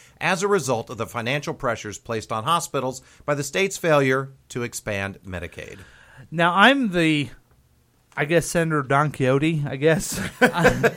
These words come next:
Speaker 2: I have,
Speaker 1: Go
Speaker 2: um,
Speaker 1: get that windmill,
Speaker 2: yeah,
Speaker 1: Senator.
Speaker 2: I have, uh, the Medicaid expansion bill I'm in-, introducing again for the third time. Straight expansion, uh, moves the program up to a hundred thirty-eight percent of poverty, leverages that federal money that Chris just talked about.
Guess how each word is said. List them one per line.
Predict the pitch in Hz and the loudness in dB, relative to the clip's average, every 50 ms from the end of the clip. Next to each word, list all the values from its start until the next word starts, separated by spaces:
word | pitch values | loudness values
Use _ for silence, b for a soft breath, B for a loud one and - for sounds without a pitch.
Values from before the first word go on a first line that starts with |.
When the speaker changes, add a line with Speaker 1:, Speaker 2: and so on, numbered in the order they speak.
| - - | 0 0
Speaker 2:
I | 208 - - | 2 2 4
have, | 240 196 180 165 156 143 127 | 6 6 6 6 6 4 0
Speaker 1:
Go | 143 - | -6 -2
Speaker 2:
um, | 151 147 139 135 | 2 4 4 4
Speaker 1:
get | 139 156 156 - | 4 2 2 2
that | 160 151 131 | 0 0 0
windmill, | 135 139 123 107 104 101 98 | 0 -2 -2 -2 -4 -4 -2
Speaker 2:
yeah, | - 180 175 147 | 0 2 2 2
Speaker 1:
Senator. | 117 110 113 B B B B B - | 2 0 -4 B B B B B 2
Speaker 2:
I | 165 208 220 | 2 2 4
have, | 190 190 196 185 180 170 151 135 143 | 4 4 4 6 6 4 4 2 0
uh, | 135 135 135 | 2 2 2
the | 127 139 | 0 -2
Medicaid | 139 147 143 139 - 151 | -2 -2 -2 -2 -2 -4
expansion | 127 - - - 139 131 123 - 120 | -4 -4 -4 -6 -6 -6 -6 -6 -4
bill | 123 120 | -2 0
I'm | 117 117 120 | 0 0 -2
in-, | 117 113 117 | -4 -6 -6
introducing | 127 - 139 135 123 117 120 110 - 117 107 | -8 -8 -8 -6 -4 -4 -4 -4 -4 -6 -10
again | 107 104 104 113 113 104 | -10 -8 -8 -8 -8 -8
for | - 107 | -10 -14
the | 98 90 | -16 -14
third | - 107 101 98 - | -12 -12 -12 -12 -10
time. | - 104 92 95 92 | -10 -10 -10 -10 -12
Straight | - - - - 147 151 | -14 -10 -4 -2 0 0
expansion, | 160 151 - - 143 135 131 131 - - 123 123 120 - b b b b b b b b | 0 -2 -4 -6 -6 -4 -4 -4 -4 -6 -8 -8 -8 -10 b b b b b b b b
uh, | - 127 123 120 | -4 -2 -2 -2
moves | 120 120 127 143 160 156 - | -2 0 2 2 2 2 0
the | - | 0
program | - - 151 151 139 135 139 135 | 2 2 4 4 2 2 0 -2
up | 131 127 - | -2 -2 -4
to | 127 | -4
a | 113 | -4
hundred | 113 127 135 135 131 135 | -2 -2 -2 -2 -4 -2
thirty-eight | 143 135 123 123 117 _ _ _ _ _ _ _ _ - 139 143 139 139 - | -4 -4 -4 -6 -10 _ _ _ _ _ _ _ _ -8 -6 -6 -4 -2 -4
percent | - - - 139 135 123 | -4 -2 -2 -6 -6 -6
of | - | -4
poverty, | - 139 147 147 135 135 135 131 131 131 b b b b b b b | -2 0 0 0 0 -2 -4 -4 -4 -6 b b b b b b b
leverages | 127 135 143 147 143 135 120 120 | -2 0 0 0 0 -2 -4 -2
that | 131 131 131 131 | -2 -2 -2 -2
federal | - 139 131 131 127 | -4 -4 -2 -2 -2
money | 123 127 123 127 127 127 117 | -2 -2 -2 -2 -2 -4 -6
that | 117 117 - | -6 -10 -10
Chris | - 139 127 - - | -6 -8 -8 -8 -8
just | 131 110 - | -12 -10 -6
talked | - 135 123 - - | -4 -4 -4 -4 -6
about. | 117 123 120 117 117 - | -4 -2 -2 -2 -2 -6